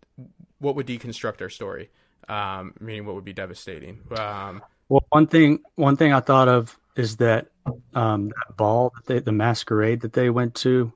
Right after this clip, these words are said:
Speaker 1: Mm-hmm.
Speaker 2: um, Caleb was there and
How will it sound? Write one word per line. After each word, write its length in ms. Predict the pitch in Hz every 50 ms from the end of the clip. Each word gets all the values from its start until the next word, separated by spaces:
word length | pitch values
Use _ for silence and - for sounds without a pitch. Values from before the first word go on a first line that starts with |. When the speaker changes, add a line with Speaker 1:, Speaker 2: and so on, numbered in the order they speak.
| _ _ -
Speaker 1:
Mm-hmm. 240 | 127 117 113 98 92 - _ _ _ _ - - _ _ _ _ _ - - - - - 98
Speaker 2:
um, 200 | 98 95 95 - _ _ _ _ _ _ _ _ _ _ _ _ _ - -
Caleb 320 | - 127 131 131 135 123
was 160 | 123 120 107 110
there 340 | 123 123 127 127 123 120 - 147
and 540 | 127 123 127 131 127 127 127 117 117 -